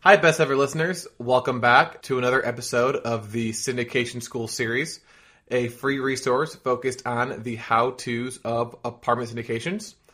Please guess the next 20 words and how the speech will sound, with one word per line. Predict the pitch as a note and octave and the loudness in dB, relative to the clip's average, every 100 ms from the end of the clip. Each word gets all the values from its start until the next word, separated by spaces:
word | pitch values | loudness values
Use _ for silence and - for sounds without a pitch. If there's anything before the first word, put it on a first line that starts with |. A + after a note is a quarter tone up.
| _ _ _ _ _ | _ _ _ _ _
As | B2+ C3 | -2 0
always, | B2+ B2 D#3 - | 4 4 4 2
I'm | B2+ B2+ | 0 0
your | A#2+ | 0
host, | B2 D#3 F3 | 0 0 -4
Theo | - A#2+ - B2 A#2 A2+ | -14 -20 -6 0 2 2
Hicks. | A2 C#3 - - - _ _ _ _ | 0 -2 -2 -10 -12 _ _ _ _
Each | C3+ E3 | -8 -6
week, | C#3+ D#3 E3 - _ | -4 -4 -4 -14 _
we | B2 C3 - | -6 -4 -2
air | B2+ C3 C#3+ - | 0 2 2 0
a | B2 B2 - _ _ | -2 -2 -10 _ _
podcast | - D3+ C#3+ - C#3 B2 | 0 6 6 4 4 4
series | B2 B2 A#2 D3 D#3+ | 4 -2 0 -2 -4
about | A2+ A#2+ A#2+ | 0 2 4
a | A#2+ A#2+ | 0 -4
specific | - A#2 C#3 D#3 D#3 | -6 -6 -4 -4 2
aspect | B2 A#2+ - C3+ - | 0 2 -2 -2 -2
of | A#2+ A#2 A2+ - A2 | -4 -4 -4 -12 -6
the | A#2+ A#2+ A#2 | -4 -2 -4